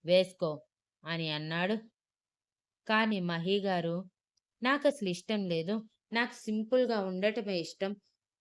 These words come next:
ప్లీజ్" అంటూ ఆ బాక్స్‌ని దూరం జరుపుతూ ఉంటే, చూడు మహా, "ఇది నీ బర్త్‌డేకి నేనిచ్చే గిఫ్ట్.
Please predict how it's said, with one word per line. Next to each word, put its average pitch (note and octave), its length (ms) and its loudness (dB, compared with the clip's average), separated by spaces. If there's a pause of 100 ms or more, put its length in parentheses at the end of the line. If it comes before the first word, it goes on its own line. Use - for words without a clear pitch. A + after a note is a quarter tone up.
(160)
ప్లీజ్" G#3+ 460 2 (360)
అంటూ A3 360 2
ఆ D#3+ 200 2
బాక్స్‌ని F3+ 500 -2
దూరం F3 420 0
జరుపుతూ D#3+ 500 -4
ఉంటే, D3+ 340 0 (680)
చూడు A#3 280 6
మహా, D#3 360 -4 (680)
"ఇది A#3 180 2
నీ A#3+ 160 4
బర్త్‌డేకి G3 580 0
నేనిచ్చే E3+ 520 -2
గిఫ్ట్. D#3+ 340 -6